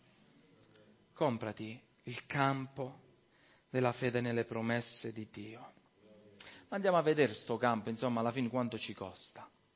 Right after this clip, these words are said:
Eh, perché poi altrimenti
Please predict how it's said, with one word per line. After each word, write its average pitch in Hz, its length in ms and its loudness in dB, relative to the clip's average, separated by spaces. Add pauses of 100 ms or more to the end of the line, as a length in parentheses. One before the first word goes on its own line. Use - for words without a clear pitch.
(2250)
Eh, 120 760 -6 (840)
perché 135 200 -2
poi 127 280 2 (140)
altrimenti 123 600 -2